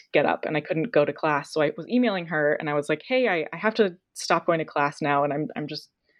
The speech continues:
I just needed to let you know that that's why I haven't been there for a while." And she was just, she was really <laughs> understanding, um, and was kind of sad. And I could see that she was sad. Like, "Oh, you're, I understand why you're doing this." That's just,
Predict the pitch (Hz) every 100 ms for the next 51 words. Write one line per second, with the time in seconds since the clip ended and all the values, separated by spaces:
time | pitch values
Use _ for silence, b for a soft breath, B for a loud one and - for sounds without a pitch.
0 | b b b 170 175 185 165 165 160 160
1 | 156 147 147 151 156 170 160 156 160 156
2 | - 226 233 214 202 180 180 180 170 165
3 | - 185 180 190 - - - 262 202 202
4 | 214 220 202 - 190 - - 294 311 -
5 | B B B B B 196 185 170 165 -
6 | 180 175 - - _ _ - 190 185 202
7 | 190 185 170 165 214 226 190 170 165 -
8 | 208 226 - 262 247 247 220 233 254 208
9 | 175 202 196 B - 190 185 170 _ _
10 | _ _ _ _ _ _ 202 214 233 233
11 | 208 208 202 196 185 196 196 196 190 -
12 | 220 226 - 226 -